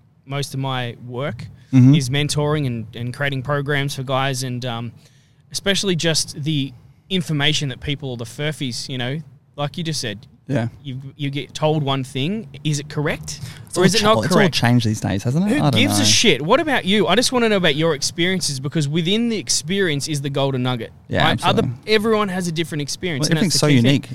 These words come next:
Speaker 2: individual,
Speaker 1: Everything's super
Speaker 2: yeah.
Speaker 1: unique. What works for me is not gonna work for you
Speaker 2: Yep.
Speaker 1: all of the time,
Speaker 2: Mm-hmm.
Speaker 1: right? So, training.
Speaker 2: Yes.
Speaker 1: What?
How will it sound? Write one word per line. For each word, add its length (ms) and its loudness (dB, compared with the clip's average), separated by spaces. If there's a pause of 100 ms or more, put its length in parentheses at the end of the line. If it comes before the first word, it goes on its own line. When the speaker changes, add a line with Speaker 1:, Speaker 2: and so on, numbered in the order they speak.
Speaker 2:
individual, 140 4
Speaker 1:
Everything's 400 4
super 240 4
Speaker 2:
yeah. 60 2
Speaker 1:
unique. 360 0
What 160 0
works 280 0
for 80 0
me 340 2
is 160 -2
not 220 -2
gonna 180 0
work 220 0
for 120 -10
you 340 -2 (120)
Speaker 2:
Yep. 180 0
Speaker 1:
all 240 4
of 100 0
the 100 0
time, 320 -4 (100)
Speaker 2:
Mm-hmm. 160 4 (300)
Speaker 1:
right? 240 -4
So, 260 2 (920)
training. 560 4 (180)
Speaker 2:
Yes. 180 0
Speaker 1:
What? 220 4